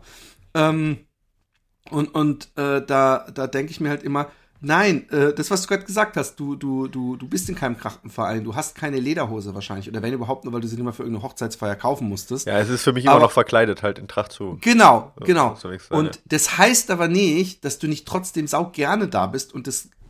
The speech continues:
Speaker 1: äh, äh, äh, äh, explizit gewählt hast und wohlwissentlich und mit einem Grund und das magst da und deswegen auch das so, äh, äh, äh, gesehen haben möchtest und nicht immer so, „Ah, der will ja eigentlich nur,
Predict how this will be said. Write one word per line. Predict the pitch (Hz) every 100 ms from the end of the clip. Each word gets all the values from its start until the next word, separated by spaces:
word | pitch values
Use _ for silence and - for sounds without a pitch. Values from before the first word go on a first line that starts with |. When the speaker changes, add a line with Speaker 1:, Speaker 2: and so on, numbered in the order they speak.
| -
Speaker 1:
äh, | 143 139 131
äh, | 127 120 -
äh, | 135 127 120
äh, | - 123 113 110 117 127
explizit | - 185 - - 175 175 202 220 - -
gewählt | 156 147 175 214 -
hast | 185 185 -
und | 131 127
wohlwissentlich | 180 180 180 180 185 180 185 180 - - - _ -
und | 160 156 151 -
mit | 143 147 175 175
einem | 156
Grund | - 147 175 196 -
und | - 156 151 - -
das | 147 156
magst | 147 185 180 -
da | 123 107
und | 117 120
deswegen | - 156 143
auch | 147 127
das | 139 -
so, | 139 135 139 - _ _ -
äh, |
äh, | 143 135 - 127 123 120 - 123 117
äh, | 117
gesehen | 123 156 180 165
haben | 120
möchtest | 110 101 - - -
und | 135
nicht | 147 - -
immer | 143 135
so, | 131 104
„Ah, | 117
der | 110 98
will | 127
ja | 127
eigentlich | 123 123
nur, | 135 127 120